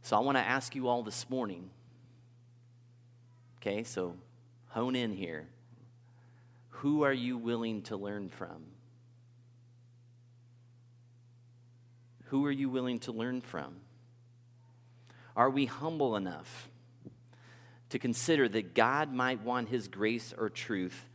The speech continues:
to come to us from a source that might be hard for us to swallow?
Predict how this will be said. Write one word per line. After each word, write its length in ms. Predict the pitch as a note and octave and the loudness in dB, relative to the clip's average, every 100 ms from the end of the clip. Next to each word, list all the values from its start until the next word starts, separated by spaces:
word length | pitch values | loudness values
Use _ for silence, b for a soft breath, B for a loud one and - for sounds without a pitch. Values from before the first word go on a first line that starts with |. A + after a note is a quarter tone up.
| B B B B B B - - - - - - - | B B B B B B -20 -20 -20 -20 -20 -20 -10
to 100 | A#2+ | -8
come 500 | - - C#3 D#3 D#3+ | -4 0 0 0 -4
to 360 | - - D#3 C#3+ | -6 0 2 4
us 240 | F#2+ G2 | 4 2
from 240 | - B2+ A#2 | -2 -2 -2
a 60 | |
source 880 | G#2+ - - C#3+ A#2 E2 - - - - - b b b b - | -4 -4 -2 2 2 2 -2 -4 -4 -12 -20 b b b b 0
that 140 | A2+ | 0
might 260 | G2+ A2 B2+ | 2 -2 -2
be 120 | B2+ | -6
hard 340 | G#2 B2 B2 A2 | -4 -2 -2 -2
for 200 | - - | -6 -6
us 200 | G2+ - | -6 -8
to 100 | G2+ | -12
swallow? 480 | - F2+ F2 - | -10 -6 -6 -8